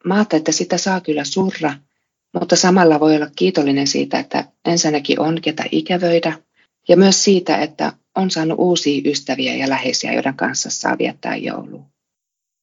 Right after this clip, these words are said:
Mut tärkeintä joulussa on kuitenkin sen muistaminen, että Jeesus tuli ihmiseksi, jotta me voitaisiin saada tuntea Jumalaa paremmin ja saada tulla hänen yhteytensä. Jos mä voisin tänä jouluna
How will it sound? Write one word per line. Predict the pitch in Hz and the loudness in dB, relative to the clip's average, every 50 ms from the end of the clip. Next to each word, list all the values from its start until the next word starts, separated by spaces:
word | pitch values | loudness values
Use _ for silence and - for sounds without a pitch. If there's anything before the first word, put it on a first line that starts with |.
| _ - | _ -10
Mut | 180 180 - | -8 -2 2
tärkeintä | 185 190 185 185 - 165 156 151 | 2 2 4 4 2 0 2 2
joulussa | 147 151 151 151 147 139 - - 135 | 2 2 2 2 2 0 -2 -4 -4
on | 131 | -2
kuitenkin | - 143 143 139 135 127 - 139 135 - - - _ _ - | -2 -2 -2 -2 -2 -4 -2 -2 -2 -2 -4 -8 _ _ -8
sen | - - - 156 147 | -6 0 0 0 2
muistaminen, | 143 143 147 139 - - 135 127 123 127 123 117 117 | 2 2 2 2 0 -2 -4 -6 -4 -6 -4 -6 -6
että | 120 - - - | -6 -8 -6 -4
Jeesus | 143 143 147 143 135 - 135 - | 0 0 0 0 0 -2 -4 -8
tuli | - - - - - | -8 -6 -6 -4 0
ihmiseksi, | - 160 156 160 160 156 - - - 160 - - - - _ _ _ _ _ - | 0 0 0 0 -2 -2 -2 -2 -2 -4 -6 -8 -10 -10 _ _ _ _ _ 0
jotta | 151 139 139 156 | 0 2 2 2
me | 151 151 143 | 2 2 2
voitaisiin | 147 147 143 139 135 123 - - 135 131 | 2 2 2 2 0 -2 -2 -2 -4 -4
saada | - 135 135 135 135 | -2 -2 -2 -2 -4
tuntea | - - 139 135 135 - - - 131 - | -6 -2 -2 -2 -2 -2 -4 -4 -4 -4
Jumalaa | - - - 55 57 57 - - - | -4 -4 -2 -4 -4 -4 -6 -6 -4
paremmin | - 71 - - - - - - 58 - - - _ _ _ _ _ _ _ - - | -4 -4 -2 -2 -2 -4 -4 -6 -8 -8 -10 -14 _ _ _ _ _ _ _ -6 -2
ja | - | 2
saada | - 156 147 135 127 | 4 4 4 4 4
tulla | - - 123 - 135 - | 0 -2 -4 -4 -2 -4
hänen | - 113 110 110 107 - | -4 -2 -4 -4 -4 -4
yhteytensä. | 107 - - - - - - - - - - - - - _ _ _ _ _ _ _ _ _ _ _ _ _ _ _ _ _ _ _ _ _ _ - | -6 -6 -10 -14 -14 -14 -12 -12 -10 -8 -8 -8 -8 -10 _ _ _ _ _ _ _ _ _ _ _ _ _ _ _ _ _ _ _ _ _ _ 4
Jos | 170 160 156 - - - _ _ _ - | 4 4 4 2 -2 -8 _ _ _ 0
mä | 175 165 | 2 4
voisin | 165 170 160 170 160 | 6 4 4 4 0
tänä | 160 165 165 170 160 | 0 0 0 2 2
jouluna | 147 139 131 131 131 131 131 135 135 120 | 2 2 2 2 0 -2 -4 -4 -6 -6